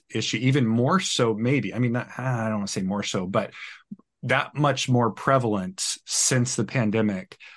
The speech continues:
for us to be jumping into a conversation about mental health. I just, I, I,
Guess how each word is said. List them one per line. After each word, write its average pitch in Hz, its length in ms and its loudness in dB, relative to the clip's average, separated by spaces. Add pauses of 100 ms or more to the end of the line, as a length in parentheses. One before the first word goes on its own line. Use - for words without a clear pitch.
(200)
for 120 140 4
us - 140 0
to 117 100 -2
be 104 160 0
jumping 107 340 0
into 104 320 0
a 98 60 -2
conversation 101 580 -2
about 98 140 -4
mental 110 320 -2
health. 98 240 -2
I 127 100 2
just, 143 320 0
I, 139 260 0
I, 135 300 0